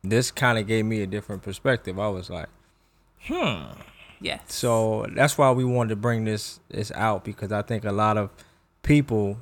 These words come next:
Speaker 1: don't really realize that. And I think it doesn't matter your, your, you know, you know, your ethnicity or whatever. Anybody can benefit from it.
Speaker 2: Correct.
Speaker 1: Uh, but I know for a fact I wanted to make sure that they got on this podcast, because I think it's a, it's a great start to help heal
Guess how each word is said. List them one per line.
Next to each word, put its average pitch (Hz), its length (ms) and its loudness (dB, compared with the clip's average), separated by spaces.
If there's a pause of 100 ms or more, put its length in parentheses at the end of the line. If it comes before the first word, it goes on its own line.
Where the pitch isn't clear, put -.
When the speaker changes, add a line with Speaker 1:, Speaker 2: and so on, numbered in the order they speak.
(120)
Speaker 1:
don't 117 200 2
really 107 200 0
realize 101 500 0
that. 92 220 -2
And 127 160 0
I 156 60 4
think 139 220 0
it 143 60 6
doesn't 117 260 4
matter 104 280 2
your, 92 420 -2 (320)
your, 95 220 -4
you 95 80 -6
know, 95 240 -8 (240)
you 107 80 -8
know, 87 380 -6
your - 120 -8
ethnicity 107 640 -4
or 95 80 -2
whatever. 95 400 0 (100)
Anybody 110 480 0
can 92 160 -10
benefit 110 420 -4
from 90 220 -10
it. - 80 -14 (100)
Speaker 2:
Correct. - 580 -6
Speaker 1:
Uh, 92 460 0
but 101 160 2
I 120 100 8
know 117 200 4
for 101 200 -2
a 92 40 -4
fact 110 320 2
I 101 60 2
wanted 104 260 -2
to 95 60 -4
make 95 200 -2
sure 95 280 -6
that 92 140 -4
they 90 100 -2
got 95 260 0
on 92 100 -4
this 107 160 -4
podcast, 87 640 -4
because 95 220 -8
I 92 100 -2
think 98 260 -8
it's 98 160 -10
a, 82 240 -8
it's - 160 -8
a 90 40 -8
great 98 360 0
start - 520 0
to 85 120 -4
help 101 260 -2
heal 101 420 -2